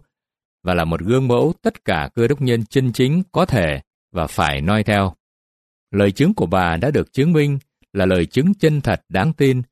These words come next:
khi dân làng sau khi gặp Chúa đã nói với bà: "Bây giờ không còn phải nhờ những gì chị nói mà chúng tôi tin, vì chúng tôi đã nghe và đã biết rằng Ngài thật là cứu Chúa của thế gian." Mới nghe câu này,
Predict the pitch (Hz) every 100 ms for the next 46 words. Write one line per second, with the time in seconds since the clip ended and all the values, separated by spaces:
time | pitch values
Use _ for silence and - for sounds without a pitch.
0 | _ _ _ 180 170 170 131 95 78 -
1 | 160 165 160 113 - 123 139 175 151 151
2 | 170 175 110 82 69 _ _ _ _ 175
3 | 131 104 - 170 127 101 - 90 85 92
4 | 107 101 98 135 156 113 98 82 - 90
5 | 101 104 156 226 _ _ - 107 92 80
6 | 123 175 143 139 139 135 135 - _ _
7 | - 90 82 120 151 139 135 131 147 131
8 | 127 127 107 _ _ - 87 82 113 143
9 | 226 123 90 73 - _ _ - 92 87
10 | 80 107 92 - 90 82 73 - 123 156
11 | 127 131 165 78 92 107 120 101 82 _
12 | _ _ _ _ _ _ _ 101 127 139
13 | 117 117 110 98 80